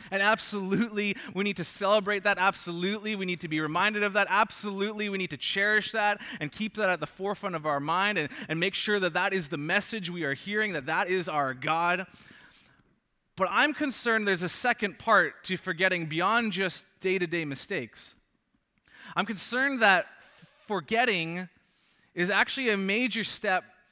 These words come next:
towards forsaking. In other words, when I abandon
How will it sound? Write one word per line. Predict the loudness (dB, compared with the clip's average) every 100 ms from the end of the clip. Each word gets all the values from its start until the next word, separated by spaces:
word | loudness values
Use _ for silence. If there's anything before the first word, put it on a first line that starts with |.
| _ _ _ _ _ -10
towards | -2 -2 -2
forsaking. | -8 -4 -4 -4 0 0 -2 -4 -6 -10 -20 _ _ _ _ _ _ _ _ _ _ _ _ _ _ _ -10 0
In |
other | 4 6 6
words, | 6 4 4 0
when | 0
I | 2 4
abandon | 4 2 4 6 4 2 2 4 2 0 -4